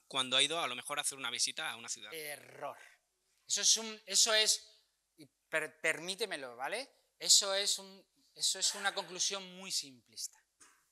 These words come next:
Speaker 2: ¿vale? Mira, eh, yo tengo un artículo, lo que pasa es que no tengo tiempo, pero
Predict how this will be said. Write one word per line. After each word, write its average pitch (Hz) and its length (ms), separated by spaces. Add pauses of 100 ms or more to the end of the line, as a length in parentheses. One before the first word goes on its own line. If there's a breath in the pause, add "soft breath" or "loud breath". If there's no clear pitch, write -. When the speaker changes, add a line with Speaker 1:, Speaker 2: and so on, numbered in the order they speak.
(320)
Speaker 2:
¿vale? 139 300 (280 loud breath)
Mira, 170 280 (480 loud breath)
eh, 170 200
yo 185 80
tengo 240 160
un 247 80
artículo, 214 440
lo 180 60
que 160 40
pasa 180 140
es - 40
que 202 100
no 180 80
tengo 160 200
tiempo, 147 320 (260 soft breath)
pero 156 160